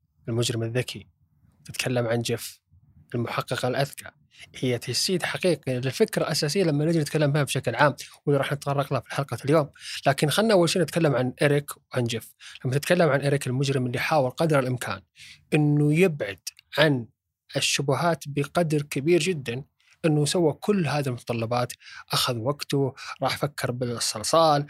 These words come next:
فكر بعملية التنكر، وأخذ له شريك، وبعد كده تخلص من الشريك، وكان الشريك،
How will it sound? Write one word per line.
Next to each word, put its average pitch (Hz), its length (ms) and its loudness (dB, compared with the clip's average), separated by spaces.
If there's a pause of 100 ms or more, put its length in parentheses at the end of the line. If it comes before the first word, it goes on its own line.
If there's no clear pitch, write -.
(200)
فكر 143 260 -2
بعملية 127 400 -2
التنكر، 147 760 0 (220)
وأخذ 143 500 2
له 135 60 0
شريك، 151 460 4
وبعد 127 240 0
كده 147 140 2
تخلص 135 400 -2
من 131 40 0
الشريك، 160 440 2
وكان 135 180 2
الشريك، 139 440 -2